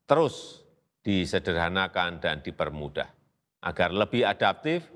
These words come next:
dan solutif menghadapi dinamika pasokan dan harga minyak dalam negeri,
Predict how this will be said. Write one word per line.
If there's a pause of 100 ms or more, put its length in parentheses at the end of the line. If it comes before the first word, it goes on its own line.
(320)
dan
solutif
menghadapi
dinamika
pasokan
dan (240)
harga (240)
minyak
dalam
negeri,